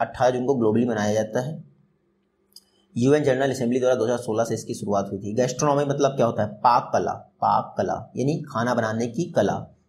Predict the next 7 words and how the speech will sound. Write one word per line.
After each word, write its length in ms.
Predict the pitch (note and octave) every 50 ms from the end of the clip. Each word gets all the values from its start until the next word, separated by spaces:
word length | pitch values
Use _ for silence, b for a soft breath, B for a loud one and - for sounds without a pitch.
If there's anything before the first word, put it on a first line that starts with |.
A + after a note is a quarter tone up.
| _ -
ये 100 | B2 C#3
होता 200 | C3 B2 - C3
है 60 | B2
gastronomy। 600 | A2 G#2+ G#2 - - G#2+ G#2 G#2 G#2 G#2 G2+ - B B B
अच्छा, 480 | - E3+ - F3+ D3 - - - - - - _ _ -
India 320 | C3+ C3+ C#3 C3+ D#3+ E3 D#3+
में 300 | E3+ F3 F3+ F3 -